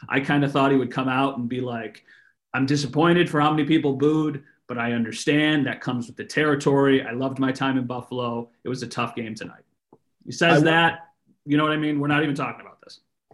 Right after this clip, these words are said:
Speaker 2: I wonder if he does that, uh, if Eichel plays for Pittsburgh or Toronto, and has to come into that building more times per season than Vegas
Speaker 1: Mm-hmm.
Speaker 2: does. He has to come here once a year. Uh,
Speaker 1: Exactly.
Speaker 2: and,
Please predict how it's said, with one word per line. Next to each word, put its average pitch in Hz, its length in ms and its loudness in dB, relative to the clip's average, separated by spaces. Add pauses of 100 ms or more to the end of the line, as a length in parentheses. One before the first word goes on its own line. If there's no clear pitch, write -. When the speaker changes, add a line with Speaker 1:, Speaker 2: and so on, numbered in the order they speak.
(140)
Speaker 2:
I 156 80 2
wonder 196 420 4
if 156 560 0
he 151 200 -2
does 135 380 0
that, 120 360 -2 (460)
uh, 113 260 0
if 123 160 0
Eichel 131 380 0
plays 123 440 0
for 110 720 -2
Pittsburgh 120 640 -2
or 107 140 -2
Toronto, 110 760 -2 (260)
and 113 120 -4
has 131 300 -2
to 127 60 -4
come 127 200 -4
into 117 160 0
that 113 200 -2
building 110 600 -2
more 120 260 0
times 117 460 -4
per 120 200 -2
season 107 640 -2
than 107 300 -2
Vegas 101 380 -4
Speaker 1:
Mm-hmm. 87 160 -4
Speaker 2:
does. - 180 -8 (320)
He 160 140 4
has 156 200 4
to 147 60 -2
come 131 220 0
here 127 120 4
once 117 260 2
a 123 60 2
year. 104 420 0 (440)
Uh, 107 60 0 (120)
Speaker 1:
Exactly. 107 340 0
Speaker 2:
and, 110 340 -4